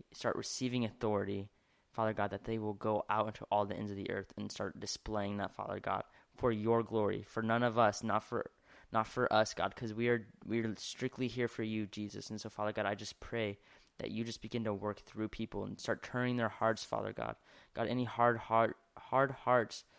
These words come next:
that are scared to, to humble themselves before you, Father God, that you would just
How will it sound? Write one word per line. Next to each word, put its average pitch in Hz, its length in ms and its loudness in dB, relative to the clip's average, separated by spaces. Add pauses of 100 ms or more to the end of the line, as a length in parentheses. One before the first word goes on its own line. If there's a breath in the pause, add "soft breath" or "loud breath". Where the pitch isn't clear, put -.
(580 loud breath)
that 113 260 4
are 110 220 6
scared 120 480 2
to, 101 420 -2 (400 soft breath)
to 131 80 -8
humble 113 240 -2
themselves 110 360 -2
before 107 280 -4
you, 104 80 -4
Father 110 220 -6
God, 110 140 -6
that - 120 -2
you 117 140 -4
would 120 100 0
just 104 240 -6